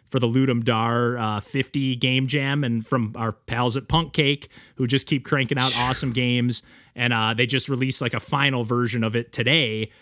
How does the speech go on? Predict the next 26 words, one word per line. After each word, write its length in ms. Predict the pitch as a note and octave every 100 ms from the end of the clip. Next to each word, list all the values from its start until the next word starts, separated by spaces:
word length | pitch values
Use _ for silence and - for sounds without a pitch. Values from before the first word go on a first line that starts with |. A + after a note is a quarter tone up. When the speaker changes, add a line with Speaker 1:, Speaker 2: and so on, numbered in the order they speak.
| _
Speaker 1:
uh, 40 | -
Speaker 2:
Ugh. 120 | C3+
Speaker 1:
that 100 | A2
they've 120 | A2 A2
been 140 | A2+
polishing 540 | - C3 A#2 - A#2
up, 200 | A2+ A2+
like, 200 | A#2 A2
uh, 140 | A2 G#2+ G#2 -
for 160 | -
the 80 | A2
last, 320 | A2 A2 G#2+
like, 260 | A2 G#2 -
few 240 | - G3
weeks 440 | D3+ F#3 F3+ - -
and 100 | D#3+
whatnot. 400 | D3+ D3 C#3+ C3+
But 80 | C3
it's 80 |
basically, 380 | - D3 - B2+
it's 120 | A#2+
like 160 | D3 A2 - - -
you're 160 | C3
playing 320 | C3+ D#3+ C#3 C3
as, 260 | A#2+ A2+
uh, 380 | B2 A#2 A2+